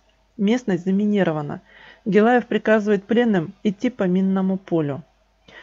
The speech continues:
Александр Жуков подорвался на мине, был тяжело ранен и получил звезду Героя России. Живым. Звезду Героя на парадный китель не прикрепил.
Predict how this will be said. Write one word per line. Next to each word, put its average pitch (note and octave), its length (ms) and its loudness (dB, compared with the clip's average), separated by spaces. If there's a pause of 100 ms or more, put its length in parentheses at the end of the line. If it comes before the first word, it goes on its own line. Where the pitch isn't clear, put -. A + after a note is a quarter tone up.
(100)
Александр G3+ 640 0
Жуков G3+ 320 -2
подорвался F#3+ 640 0
на G3 120 0
мине, F3+ 420 -2 (340)
был G#3 420 2
тяжело F3+ 540 -2
ранен F#3 480 -2 (100)
и F#3+ 80 -4
получил F#3 460 -2
звезду F3 440 -4 (140)
Героя F3 480 0
России. D3+ 500 -8 (520)
Живым. E3+ 580 -4 (3000)
Звезду G#3+ 440 2
Героя A3 360 2
на G3 140 0
парадный G3+ 380 2
китель G3+ 480 -4
не F#3+ 240 2
прикрепил. F#3+ 720 -4